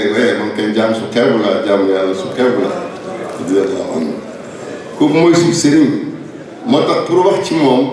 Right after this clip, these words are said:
ak di joxe xam-xamam ak communication yi nga xamee dafa war suñu diggante ak nit ñi ci moom, vraiment su dee banque de données rek la bu ñu jël pour def ko ci. Am nañ banque de données bu doy,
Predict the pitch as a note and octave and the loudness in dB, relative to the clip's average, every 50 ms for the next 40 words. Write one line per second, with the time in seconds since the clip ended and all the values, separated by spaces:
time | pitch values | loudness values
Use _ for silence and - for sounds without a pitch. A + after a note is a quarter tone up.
0 | - - - - - - - - - - - - - C3+ C3+ B2 C3+ D3+ D3 C#3+ | -6 -10 -12 -14 -16 -18 -18 -20 -20 -20 -12 -4 -2 -2 0 0 -4 -4 0 2
1 | D#3+ E3+ E3+ E3 C#3+ - D3+ C#3+ C#3 C3+ - C3 A#2 A2 G2+ G2 G#2 - - - | 2 2 4 2 2 2 2 2 2 2 0 0 -2 0 0 -2 -4 -6 -8 -12
2 | - - - - - - - - - - - - - C#3 C#3 - - E3+ E3+ F3 | -14 -16 -18 -18 -20 -20 -20 -20 -20 -16 -6 -2 -2 -2 0 0 0 -2 0 0
3 | F3 E3+ E3 D#3+ E3+ - E3 D3 C#3 C3+ - C#3+ C3+ C3 C#3 D#3 E3 D#3+ D#3+ D#3 | 2 2 0 0 0 2 2 2 2 2 2 2 4 4 4 4 4 2 2 2
4 | D3+ C#3+ C3+ B2 A#2+ A#2+ B2 B2 - - - - - - - - - - - - | 4 4 4 4 4 2 0 -2 -6 -10 -12 -14 -16 -18 -20 -20 -20 -20 -20 -20
5 | - - - - A#2+ C3+ D3 D#3 D#3 D3+ D#3 D3 - D#3 C#3 C3+ B2 - B2 A#2 | -20 -14 -6 0 2 2 4 4 4 4 4 2 2 2 2 2 2 2 2 2
6 | A#2 A#2 A2 A2 A2+ A2+ - - - A#2 A#2 A#2+ C3 B2+ A#2 G#2+ G2+ - - - | 2 2 2 2 0 -2 -2 0 2 4 4 6 6 6 4 4 2 -2 -2 0
7 | C#3 C3+ B2 A2+ - - - - - - - - - - - - - - - - | 2 2 4 2 2 -2 -4 -6 -8 -10 -12 -12 -16 -18 -20 -20 -20 -20 -20 -20
8 | - - - - - A#2 C3+ C#3+ C#3 C3+ B2+ - - - - - - C#3 A#2 C#3 | -20 -20 -14 -4 0 2 4 4 4 4 2 0 -2 -4 -6 -6 -4 0 2 2
9 | C#3 C#3 C#3 C#3 C#3 C#3 C#3 - A#2+ A2+ A#2 A2 A2+ A#2+ A2+ A2+ G#2+ A#2 B2 B2 | 2 4 2 4 2 2 2 0 0 0 0 2 2 2 2 2 2 2 0 2
10 | B2 A2+ A2 - A2 C3 C3+ B2+ B2+ B2 A#2 - - - A#2 A#2 - C3 C3+ - | 0 0 -2 0 0 2 2 4 4 4 4 4 0 -2 -4 -4 0 0 0 0
11 | - - G#2+ - - - - - - - - - - - - - - - - - | 0 -2 -4 -6 -8 -10 -12 -14 -16 -18 -20 -20 -20 -20 -20 -20 -20 -20 -20 -20
12 | - - - A2 A2+ A#2 A#2 A#2 G#2+ A#2 A2+ G#2+ G#2+ - G2+ - - G2+ G#2 G#2 | -18 -10 -2 2 2 4 4 4 2 2 2 0 0 0 -2 0 0 2 2 4
13 | G#2 G#2 G2+ G2+ - - - - D3 D#3+ D3 | 4 4 2 2 0 -2 0 2 4 4 4